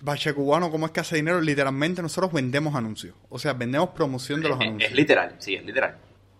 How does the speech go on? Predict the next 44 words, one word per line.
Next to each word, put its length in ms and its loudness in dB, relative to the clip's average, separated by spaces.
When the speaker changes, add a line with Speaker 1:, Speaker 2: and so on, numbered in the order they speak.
Speaker 1:
Literal, 520 2
o 60 -8
sea, 140 -6
literal. 560 -4
El 80 -2
modelo 460 2
de 200 0
monetización 460 -4
de 80 0
nosotros 280 -6
es 60 -20
vender 360 2
anuncios. 420 -8
Y, 240 -2
men, 480 0
no, 140 4
muchas 360 -2
aplicaciones 480 -6
son 320 -4
útiles, 340 -2
pero 140 -6
no 80 -6
tienen 240 -4
un 140 -6
camino 440 -4
claro 320 0
de 100 -2
monetización. 600 -12
O 40 -20
sea, 140 -4
si 160 -6
lo 120 0
pensamos 400 -2
fríamente, 540 -6
fuera 360 0
de 60 2
hacer 220 -4
lo 140 -6
que 60 -4
hace 200 -4
Datos 240 -6
Cuba, 640 0
eh, 60 -12
de 800 -6